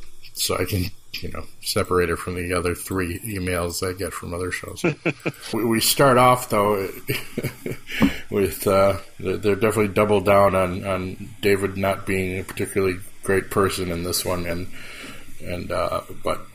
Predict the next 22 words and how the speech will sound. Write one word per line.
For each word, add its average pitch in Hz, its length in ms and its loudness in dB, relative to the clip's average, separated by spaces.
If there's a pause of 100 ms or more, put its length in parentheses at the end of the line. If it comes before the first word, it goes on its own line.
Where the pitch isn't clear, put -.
they, 87 180 0
they 90 240 0
start 101 400 6
off 95 240 4
with 98 80 2
some, 90 320 2
some 101 240 2
Charlie 120 400 6
Brown 95 360 4
stuff - 340 0
for 87 260 0
us. 82 160 -2
We 95 80 -2
get 92 200 0
Oh 110 140 6
Good 110 300 2
Grief 104 320 4 (800)
from 92 120 -2
the 92 100 2
Vince 107 340 6
Guaraldi 98 960 4
Trio, 92 720 2